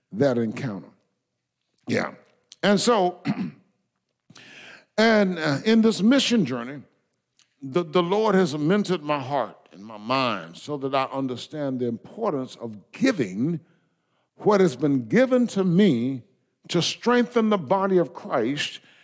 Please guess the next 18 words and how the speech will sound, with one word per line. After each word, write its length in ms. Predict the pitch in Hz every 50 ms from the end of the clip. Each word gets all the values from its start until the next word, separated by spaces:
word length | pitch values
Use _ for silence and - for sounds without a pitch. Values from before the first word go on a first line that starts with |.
| _ _ -
and 120 | 147 151 151
expand 680 | 143 - - - - - 180 190 190 190 196 196 185 175
the 80 | 170
kingdom 520 | 175 - - - 202 190 156 139 135 131 135
of 120 | 135 -
heaven. 320 | 123 123 101 - - - - _ _ _ _ _ _ _ _ _ _ _ _ _ _ _ _ _ _ _ _ _
So 540 | - - 190 170 151 143 143 131 - - _ _ _ _ -
my, 320 | 104 120 151 156 147 120 117
my 180 | 139 156 143
mission 600 | 151 151 165 214 302 320 262 - - 240 220 175 120
journey 340 | 135 147 139 135 135 135
has 220 | 139 139 135 127 -
helped 280 | 160 151 - - -
shape 400 | - - - - 185 170 123 110
me 220 | 113 120 117 104 98
and 140 | 90 117 113
mold 640 | 110 101 104 113 127 143 143 131 120 104 92 87
me, 180 | 92 80 -